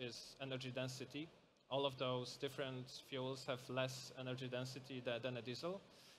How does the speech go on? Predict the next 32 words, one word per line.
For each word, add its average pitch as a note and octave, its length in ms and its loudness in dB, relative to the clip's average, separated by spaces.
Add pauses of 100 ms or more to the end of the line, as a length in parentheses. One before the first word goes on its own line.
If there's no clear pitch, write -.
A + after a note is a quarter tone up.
(240)
So D3 220 2
in C#3+ 80 2
order D3+ 220 4
to - 100 -4
provide C3+ 400 4 (240)
the, B2+ 420 2
the B2 200 0
similar C3 500 2
amount B2 420 2
of, A#2 160 2 (380)
uh, B2 40 -2 (760)
driving C#3 300 4
distance, B2+ 360 -4
you C#3+ 60 -2
really C3+ 220 2
need B2+ 160 0
to C3 80 -6
be C3 180 -6
creative B2+ 500 2
and, A#2+ 280 0
and B2 120 -2
find B2+ 300 0
a, A#2 160 2
find A#2+ 180 0
a A#2 60 -2
different B2+ 280 -4
spot A2+ 280 0 (320)
for, A#2 240 0 (100)
for C3 60 -2
the A#2 80 -2
storage A#2 300 0
system. - 260 -8